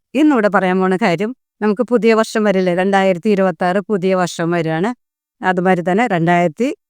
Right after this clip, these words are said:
ഇരുപത്തഞ്ച്, ഏഹ്, ഒരു വർഷം, ഏഹ്, കഴിയാൻ പോണ ഒന്നൊന്നര ദിവസത്തിൽ കഴിയുന്നതായിരിക്കും. അപ്പൊ നമുക്ക് പുതിയ വർഷം വരുമ്പോ നമുക്ക്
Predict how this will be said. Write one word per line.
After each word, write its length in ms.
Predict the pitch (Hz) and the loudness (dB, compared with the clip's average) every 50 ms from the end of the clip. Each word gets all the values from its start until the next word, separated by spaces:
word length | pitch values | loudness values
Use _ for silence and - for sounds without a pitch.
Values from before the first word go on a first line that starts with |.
| _ _ _ _ - | _ _ _ _ -8
ഇരുപത്തഞ്ച്, 560 | 190 170 175 175 - - 185 170 175 165 180 233 302 - _ _ _ _ - - - | -4 -2 -2 -2 -2 -2 0 0 0 2 2 0 0 -2 _ _ _ _ -18 -12 -6
ഏഹ്, 60 | - | -2
ഒരു 300 | 185 180 185 185 190 185 | 2 2 4 4 4 4
വർഷം, 420 | 190 196 185 - - - 214 220 - _ - | 2 2 2 0 -2 -4 -4 -4 -4 _ -6
ഏഹ്, 200 | 214 190 180 170 160 - | -4 -2 -2 -2 -2 0
കഴിയാൻ 340 | 185 170 175 180 185 196 190 | 0 2 2 2 2 2 2
പോണ 200 | 180 175 185 220 | 0 0 0 0
ഒന്നൊന്നര 440 | 208 190 180 175 175 175 175 170 | 2 2 2 2 2 0 0 0
ദിവസത്തിൽ 540 | 180 170 175 170 170 - 175 156 - 196 240 233 - | -2 -2 -2 -4 -4 -4 -4 -4 -4 -4 -4 -2 0
കഴിയുന്നതായിരിക്കും. 760 | 175 165 156 151 151 143 151 143 143 139 131 123 - - - _ _ - - - | 0 0 0 0 -2 -4 -4 -4 -6 -6 -8 -8 -12 -16 -18 _ _ -20 -20 -12
അപ്പൊ 140 | _ - 269 | _ -2 0
നമുക്ക് 300 | 269 247 240 - 277 226 - | 0 0 0 0 -4 -4 -2
പുതിയ 280 | 226 220 190 247 262 | -2 0 2 4 4
വർഷം 380 | 269 247 220 - - 208 202 202 | 4 2 0 0 0 -2 0 0
വരുമ്പോ 320 | 196 180 175 170 175 180 | 0 0 0 0 0 0
നമുക്ക് 400 | 190 185 180 175 160 - - 226 | 0 0 0 -2 -4 -4 -6 -8